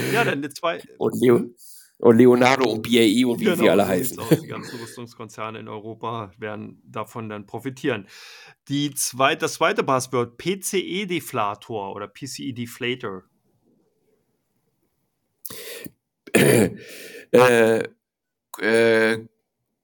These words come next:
Speaker 2: das ist, äh, ein Deflator ist ein Abzinser, mit dem man die,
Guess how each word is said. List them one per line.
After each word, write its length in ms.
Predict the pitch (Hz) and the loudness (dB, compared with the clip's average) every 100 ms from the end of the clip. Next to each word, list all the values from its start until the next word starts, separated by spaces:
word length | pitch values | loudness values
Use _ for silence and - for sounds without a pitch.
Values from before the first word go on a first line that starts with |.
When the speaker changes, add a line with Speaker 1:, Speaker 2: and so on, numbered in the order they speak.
| _ _ - | _ _ -6
Speaker 2:
das 240 | - 120 - | 0 0 -2
ist, 200 | - - | -2 0
äh, 320 | 104 104 - | 2 2 2
ein 160 | 107 113 | 2 2
Deflator 600 | 110 - 117 - 160 - | 0 2 0 2 0 0
ist 260 | - - | -2 -2
ein 220 | 107 - | -2 0
Abzinser, 720 | - - - - 151 135 123 120 | 0 -2 -6 0 2 4 4 4
mit 180 | 117 | 2
dem 120 | 117 113 | 2 2
man 180 | 110 | 2
die, 600 | 104 107 104 101 92 - | 0 0 2 2 0 -4